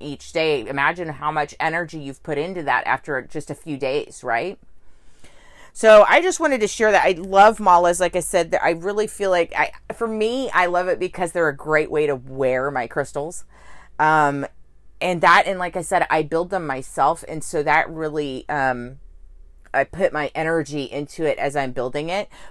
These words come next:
but that's not necessary. You, it is perfectly fine to buy a mala and put your energy into it when you get it.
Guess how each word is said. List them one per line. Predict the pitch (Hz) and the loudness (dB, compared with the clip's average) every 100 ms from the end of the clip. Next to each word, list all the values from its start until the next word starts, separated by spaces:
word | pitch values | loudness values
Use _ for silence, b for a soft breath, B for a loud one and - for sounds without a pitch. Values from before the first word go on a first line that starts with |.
| B | B
but | 240 | -2
that's | 269 294 - 220 | 2 0 -2 -4
not | 214 214 - | 0 0 -2
necessary. | 165 - 185 - 123 90 | -6 -4 -8 -6 -6 -6
You, | 135 170 98 | -12 -16 -16
it | - 196 220 | -4 -2 0
is | 202 - - - - | 0 -2 -12 -18 -16
perfectly | - 240 247 254 - 180 147 | -10 -6 -4 -6 -10 -8 -8
fine | - 151 156 151 | -8 -6 -6 -6
to | 156 | -6
buy | - 127 147 147 123 131 - - - - | -4 0 2 2 2 -6 -16 -20 -20 -8
a | 147 | -4
mala | 143 131 110 120 120 - B B | 0 2 2 0 -2 -6 B B
and | 160 143 | -8 -8
put | 160 - | -10 -8
your | 165 | -8
energy | 143 147 151 139 139 | -6 -6 -6 -8 -8
into | 135 - | -8 -6
it | 135 - | -6 -6
when | 139 127 | -8 -10
you | 120 | -4
get | 127 90 | -4 -4
it. | - | -6